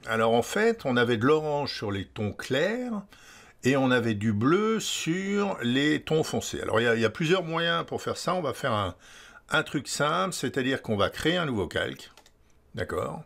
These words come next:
Ici, sur ce nouveau calque-là, on va faire édition, remplir avec une couleur. Et on va choisir du bleu, par exemple. Très bien. Donc ça, ça se remplit en bleu.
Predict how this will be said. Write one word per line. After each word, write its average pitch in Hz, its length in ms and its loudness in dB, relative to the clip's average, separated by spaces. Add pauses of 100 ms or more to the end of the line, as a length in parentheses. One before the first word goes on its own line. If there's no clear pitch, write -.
(500)
Ici, 160 520 0
sur - 240 -2
ce - 140 -4
nouveau 123 300 4
calque-là, 127 800 0
on 101 80 -2
va 104 100 2
faire 101 320 0 (100)
édition, 117 720 -2 (640)
remplir 120 800 2 (400)
avec 123 320 2
une 123 120 -2
couleur. 110 680 2 (1800)
Et 151 340 4
on 117 80 0
va 117 100 2
choisir 110 720 -2
du 104 200 -2
bleu, 95 320 2
par 80 240 -4
exemple. 80 400 -8 (400)
Très 104 320 0
bien. - 140 -8 (920)
Donc - 140 -10
ça, 117 440 2
ça 123 200 -4
se - 100 -8
remplit 123 300 -4
en 98 100 0
bleu. 76 160 -8